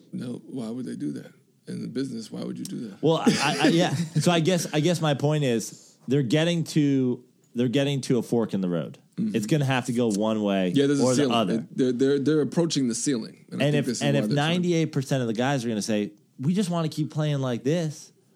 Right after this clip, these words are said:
Speaker 2: like, what is, what is your post-career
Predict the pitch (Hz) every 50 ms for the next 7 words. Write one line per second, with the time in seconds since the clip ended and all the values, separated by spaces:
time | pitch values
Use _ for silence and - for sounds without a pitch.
0 | _ _ - - - - - 151 147 143 139 - - 120 117 135 165 202 220 208
1 | 185 147 143 - - 113 110 107 110 127 151 175 196 190 156 143 131 127 113 -
2 | - - - 127 135 127 - - - - 123 117 113 113 113 113 113 110 104 104
3 | 101 95 95